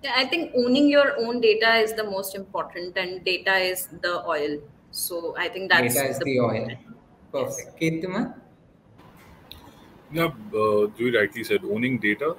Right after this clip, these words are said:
Speaker 3: and then, uh, having a, a platform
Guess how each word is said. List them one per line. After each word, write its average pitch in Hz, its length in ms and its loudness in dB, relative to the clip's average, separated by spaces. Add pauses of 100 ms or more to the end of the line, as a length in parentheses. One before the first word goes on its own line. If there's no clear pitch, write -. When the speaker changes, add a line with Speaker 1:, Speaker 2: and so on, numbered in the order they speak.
(220)
Speaker 3:
and 120 220 -6
then, 139 480 -2
uh, 107 320 2 (680)
having 135 560 -2 (600)
a, 120 40 -10
a 123 140 -4
platform 113 720 0